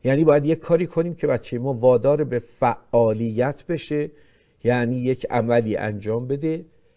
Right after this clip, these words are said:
از یه مهارتی استفاده کنه و بعد استدلال کنه که حالا روی استدلال با هم صحبت می‌کنیم انشاءالله. پس پرسش هایی که ما میپرسیم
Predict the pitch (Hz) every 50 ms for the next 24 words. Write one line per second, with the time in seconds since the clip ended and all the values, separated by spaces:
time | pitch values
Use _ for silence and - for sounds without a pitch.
0 | _ _ - 117 123 107 107 123 131 120 120 120 113 104 98 110 110 107 104 117
1 | 120 - - 131 123 120 117 - - _ _ - 120 113 - - - 117 110 -
2 | 107 107 107 95 - 127 127 - - 160 160 160 165 165 165 165 _ _ _ _
3 | _ _ _ _ _ _ _ _ _ _ _ _ _ _ _ _ _ _ _ -
4 | 123 110 104 151 170 180 - - - - 147 139 123 - - - - 135 127 110
5 | 92 110 113 120 143 139 117 90 80 - - - 80 - - 107 - _ _ _
6 | _ _ _ _ _ _ _ _ _ _ _ _ _ _ _ _ _ _ _ _
7 | _ _ _ _ - 104 107 117 127 120 120 110 98 - - - 110 95 104 110
8 | 113 110 101 95 87 104 107 104 - - 87 - - 85 80 82 - _ - 87
9 | - - - 73 73 - - - - - _ 131 _ _ _ _ _ _ _ _
10 | _ - - - _ _ _ _ _ _ _ _ _ _ _ _ _ _ _ _
11 | _ _ _ _ _ _ _ _ _ _ _ - 131 117 - - - - - -
12 | 131 123 107 - - - 123 110 - - - 123 123 123 120 113 - - 127 117
13 | 120 120 120 120 120 113 107 - - 123 120 110 - - - 135 143 156 165 175
14 | 180 165